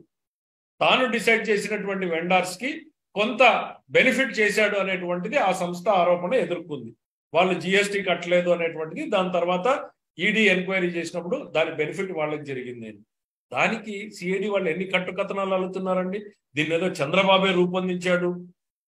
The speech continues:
ఈ ప్రాజెక్ట్ ని మొత్తం Siemens ని తెర మీదకి తెచ్చాడు, Shell కంపెనీలు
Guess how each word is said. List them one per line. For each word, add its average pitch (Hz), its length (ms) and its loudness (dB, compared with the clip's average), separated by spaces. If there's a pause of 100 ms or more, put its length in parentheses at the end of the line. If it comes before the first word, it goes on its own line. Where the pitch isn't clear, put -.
(1000)
ఈ - 20 0 (100)
ప్రాజెక్ట్ 185 380 2
ని 196 100 -4
మొత్తం 185 220 -4 (100)
Siemens 196 400 -2
ని 190 140 -6
తెర 165 180 6
మీదకి 190 300 0
తెచ్చాడు, 180 400 2 (340)
Shell 180 260 0
కంపెనీలు 190 420 -2